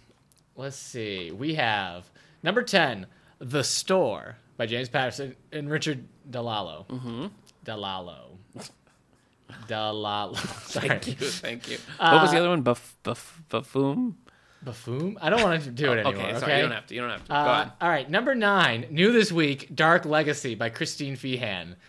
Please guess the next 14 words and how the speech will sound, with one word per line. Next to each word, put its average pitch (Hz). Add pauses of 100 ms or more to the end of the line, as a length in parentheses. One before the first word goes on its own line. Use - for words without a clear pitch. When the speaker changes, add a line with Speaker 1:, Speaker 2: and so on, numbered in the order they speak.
(300)
Speaker 1:
And 165
I 214
feel 165
like 117
we 123
should 120
keep 139
up 120
tradition 117
by 110
reading 110 (420)
what 120
Christine 123
Feehan's 127